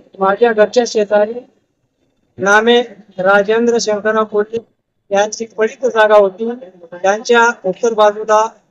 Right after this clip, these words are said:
शासकीय आठ फुटाचा रस्ता माझ्या गावातल्या लोकांना करण्यासाठी होता व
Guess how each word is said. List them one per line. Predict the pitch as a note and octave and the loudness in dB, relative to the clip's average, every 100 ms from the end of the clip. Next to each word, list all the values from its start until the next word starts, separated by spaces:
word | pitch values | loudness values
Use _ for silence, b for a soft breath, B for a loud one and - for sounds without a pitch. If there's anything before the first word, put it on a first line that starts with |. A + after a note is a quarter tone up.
| _ _ _ _ _ _ - | _ _ _ _ _ _ -12
शासकीय | - G3 G3 - B3+ C4 G3+ - _ _ _ _ _ - B3+ C#4+ | 0 2 2 -2 4 6 6 0 _ _ _ _ _ -14 -8 0
आठ | G3+ C4 B3+ | 2 4 2
फुटाचा | B3+ A3 A3+ A3 A#3 A#3+ _ _ _ _ _ _ _ _ | -2 0 0 2 0 0 _ _ _ _ _ _ _ _
रस्ता | E3+ G3 - B3 | -2 -2 2 0
माझ्या | A#3+ G#3 A3 | 2 2 2
गावातल्या | G#3 G3+ G3+ A3 | 2 4 2 0
लोकांना | G#3 F3+ G3+ G#3 G#3+ - - - - | -2 0 0 0 -4 -8 -12 -10 -2
करण्यासाठी | G3 G#3+ B3+ A#3+ A#3 A#3 D#3+ - _ _ _ _ - | -2 2 0 0 -4 -6 -12 -16 _ _ _ _ -4
होता | A3 A#3 - - _ _ _ _ _ _ _ F#3+ | 0 2 2 -2 _ _ _ _ _ _ _ -2
व | G#3+ B3+ | 2 4